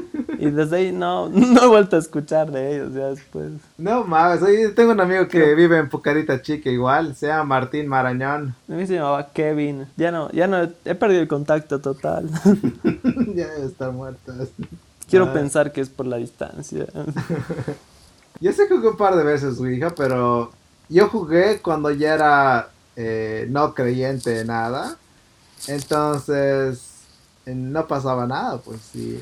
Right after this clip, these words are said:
Speaker 2: nunca me pasó nada, y... Había una época, ya de mis dieciocho para adelante, o diecisiete para adelante, que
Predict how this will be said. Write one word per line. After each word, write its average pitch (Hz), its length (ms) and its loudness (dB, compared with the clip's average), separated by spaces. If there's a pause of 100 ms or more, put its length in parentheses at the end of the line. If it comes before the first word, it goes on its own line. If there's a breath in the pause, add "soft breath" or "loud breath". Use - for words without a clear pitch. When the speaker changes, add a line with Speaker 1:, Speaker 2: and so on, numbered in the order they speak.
(140)
Speaker 2:
nunca 156 260 -6
me 139 80 -2
pasó 127 300 -6
nada, 139 500 -6
y... 110 260 -10 (1400 loud breath)
Había 196 200 4
una 277 160 6
época, 254 600 2 (600)
ya 185 280 8
de 180 80 4
mis 156 180 -2
dieciocho 160 600 0
para 139 160 0
adelante, 135 640 -4
o 208 80 -6
diecisiete 151 460 -6
para 135 200 -4
adelante, 131 580 -6
que 131 340 -8